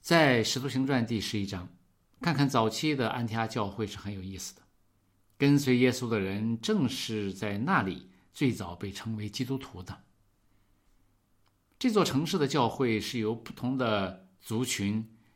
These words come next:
教育背景、社会和种族背景的人建立和带领的。《使徒行传》十一章二十一节说：“主与他们同在。”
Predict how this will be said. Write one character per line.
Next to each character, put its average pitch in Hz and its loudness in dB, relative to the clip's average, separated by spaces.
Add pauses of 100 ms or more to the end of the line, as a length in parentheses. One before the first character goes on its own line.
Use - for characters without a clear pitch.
教 123 2
育 110 0
背 117 2
景、 95 -10 (480)
社 160 0
会 131 -2 (220)
和 - -10
种 98 -6
族 104 -6
背 139 0
景 90 -8
的 95 -8
人 95 -6
建 107 -2
立 95 -8 (160)
和 - -16
带 95 -10
领 87 -14 (100)
的。 - -20 (2000)
《使 - 0
徒 147 4
行 143 4
传》 139 8
十 143 0
一 139 2
章 131 6
二 120 8
十 117 -4
一 131 0
节 101 -2
说 104 -2 (420)
：“主 123 0
与 98 -8
他 - -2
们 101 -6
同 95 -10
在。” - -8